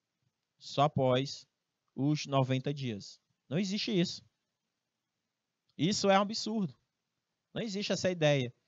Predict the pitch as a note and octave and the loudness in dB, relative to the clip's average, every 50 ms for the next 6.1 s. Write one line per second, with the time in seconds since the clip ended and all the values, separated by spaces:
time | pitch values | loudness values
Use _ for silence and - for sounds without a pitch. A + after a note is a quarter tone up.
0 | _ _ _ - B2 B2+ C#3+ - - F3 F#3 F3+ E3+ D3 - D#3 E3+ G3 G#3 G#3 | _ _ _ -18 -16 -16 -8 -2 -2 -2 -2 -2 -4 -2 -2 0 2 2 2 0
1 | G#3 - - E3+ E3 D#3 - E3 D3+ D3 - - C3 B2 B2 B2+ D3+ F#3 - _ | -2 -4 -6 -4 -4 -2 0 0 0 0 0 0 0 2 2 2 2 0 -2 _
2 | _ _ _ _ _ _ _ _ _ _ - - - - F3+ F#3 G3+ G3+ - E3+ | _ _ _ _ _ _ _ _ _ _ -4 2 4 4 4 4 2 -2 0 0
3 | D#3+ D#3+ E3+ F3 E3 E3+ F3+ F3 E3 D#3+ E3 - - D3+ D#3+ E3 D3 D3 D3 D#3+ | 2 2 2 0 0 -2 -2 0 0 0 -2 -2 0 2 2 2 4 2 0 -2
4 | D#3 - E3 E3 F3 G3 - _ _ _ _ _ _ _ _ _ _ _ _ - | -2 -2 0 0 0 -2 -6 _ _ _ _ _ _ _ _ _ _ _ _ 4
5 | C#3 D3+ D#3+ D3+ - D#3 D#3+ E3+ E3 C#3+ D3 D3 C#3 C3 A#2+ G#2+ G2 G2 - - | 6 6 6 4 2 2 0 2 2 0 0 0 0 0 0 -2 -4 -10 -12 -12
6 | - | -14